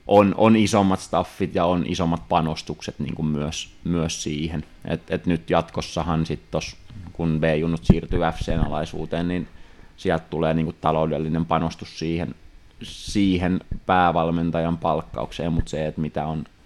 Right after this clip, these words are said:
mitä on maalivahtivalmennus ja fysiikkavalmennus ja muuta, niin ne on varmasti niin kuin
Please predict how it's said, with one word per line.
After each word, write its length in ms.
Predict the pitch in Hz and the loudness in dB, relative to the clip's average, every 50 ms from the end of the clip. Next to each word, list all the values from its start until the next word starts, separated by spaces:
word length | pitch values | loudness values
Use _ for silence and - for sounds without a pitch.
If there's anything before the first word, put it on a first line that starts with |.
| - - - - - - - - - - - - - - - - - - - - | -20 -20 -20 -20 -20 -20 -18 -18 -18 -18 -18 -20 -20 -20 -20 -20 -20 -20 -8 -2
mitä 240 | - 107 82 113 107 | -2 2 4 6 6
on 120 | 107 107 | 6 6
maalivahtivalmennus 1200 | 107 107 107 107 104 101 104 101 98 - - - 101 101 95 98 95 95 95 98 98 95 87 - | 6 6 6 6 6 4 4 2 2 0 0 -2 2 2 4 4 4 4 4 2 2 2 0 -2
ja 60 | 101 | -6
fysiikkavalmennus 1000 | 85 98 92 82 87 87 - - 92 87 90 87 90 90 87 85 85 87 - - | -4 -4 -6 -4 -4 -6 -4 -6 -2 0 0 0 2 0 0 0 -2 -2 -4 -2
ja 60 | 90 | -2
muuta, 360 | 90 90 87 87 85 82 82 | 0 0 0 0 0 0 0
niin 320 | 82 82 80 82 80 - - - - - - - - - - - - - - - | 0 0 0 0 -2 -4 -6 -10 -20 -20 -20 -20 -20 -20 -20 -20 -20 -20 -10 -4
ne 160 | 85 87 90 | -2 0 0
on 120 | 85 85 | 0 2
varmasti 520 | 87 90 90 87 85 87 85 - - - 85 | 2 2 2 2 0 -2 -2 -4 -6 -4 -2
niin 280 | 87 85 82 85 82 | -2 0 0 0 0
kuin 300 | 82 85 85 85 78 - | 0 -2 -2 -2 -2 -4